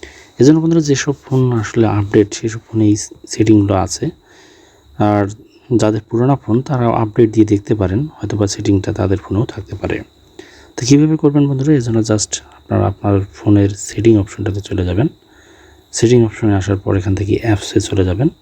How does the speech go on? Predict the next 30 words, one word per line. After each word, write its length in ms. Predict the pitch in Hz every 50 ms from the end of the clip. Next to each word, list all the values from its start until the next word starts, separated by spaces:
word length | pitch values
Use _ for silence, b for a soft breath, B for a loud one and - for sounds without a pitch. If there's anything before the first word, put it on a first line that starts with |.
| b b b b b b b b b b b
অ্যাপসে 320 | - 110 101 - - 123
আসার 200 | 113 107 113 117
পর 180 | 107 - 110 107
একটু 200 | 104 - - 104
ড্র্যাগ 220 | 104 104 104 101 -
করে 140 | - - 107
নিচে 240 | 104 98 - - 101
যাবেন, 240 | 101 101 120 135
দেখবেন 260 | 139 131 104 104 113 107
যে 100 | 107 104
ক্যামেরা 440 | - - - 113 110 110 107 104
অপশনটা 420 | 98 101 - - 101 104 - 113 117
আপনার 320 | 120 107 - - - 104 101
ফোনের 300 | - - 95 101 143 180 - _ _
কোথায় 320 | - - - - 95 87 85
আছে। 260 | 82 - - - - b b b b b b b b b b b b b b b _ - - _
ঠিক 220 | - 147 143 -
সেই 200 | - - - 120
ক্যামেরা 320 | 117 - - 110 104 107 101
অপশনটাতে 460 | 92 - - - 98 95 90 95 101
আপনি 300 | 101 - - 101 120 165
চলে 280 | - - - 98 92 90
যাবেন। 200 | 92 92 95 101
এই 60 | 107
যেমন 240 | 107 110 120 131 131 -
আমরা 220 | 117 101 101 104
এখানে 240 | 98 - - 101 98
ক্যামেরা 320 | 98 - - 98 98 95
অপশনটা 300 | 92 - - - 107 104
পেলাম, 300 | 101 - - 110 127 160